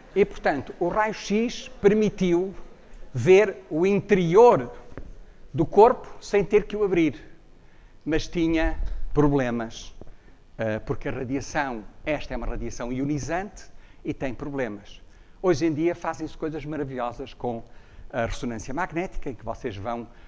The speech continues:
ao médico e depois tiram, metem-vos num, num buraco assim grande, uma máquina muito grande, tem que tirar os metais todos,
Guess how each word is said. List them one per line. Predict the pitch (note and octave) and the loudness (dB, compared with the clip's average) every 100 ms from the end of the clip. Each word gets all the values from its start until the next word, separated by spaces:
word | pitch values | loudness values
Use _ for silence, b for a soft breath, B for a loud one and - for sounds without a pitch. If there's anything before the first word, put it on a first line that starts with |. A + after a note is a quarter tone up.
| B - | B -6
ao | D3+ | -2
médico | C#3 E3+ D#3 C#3 C#3+ | 0 -2 -2 -6 -8
e | |
depois | - B2 - | -6 -8 -6
tiram, | - B2+ | -4 -4
metem-vos | B2+ B2 B2+ C3+ A2+ G2+ | -4 -4 -6 -6 -8 -8
num, | B2 A#2 A2 A2 - | -10 -8 -10 -10 -10
num | A#2+ | -8
buraco | A2 D#3 F3+ - | -6 -6 -6 -10
assim | C3+ D3+ | -12 -10
grande, | D3 F3+ F3+ C3+ | -8 -8 -8 -6
uma | B2 | -4
máquina | C3 C3+ - B2+ | -2 -4 -6 -6
muito | A#2+ | -6
grande, | E3 D#3+ | -6 -6
tem | C3 | -8
que | G#2+ | -8
tirar | B2 A#2+ | -8 -8
os | G#2 | -10
metais | G#2 C3+ C3 | -8 -6 -6
todos, | - G3 G3 | -4 -4 -6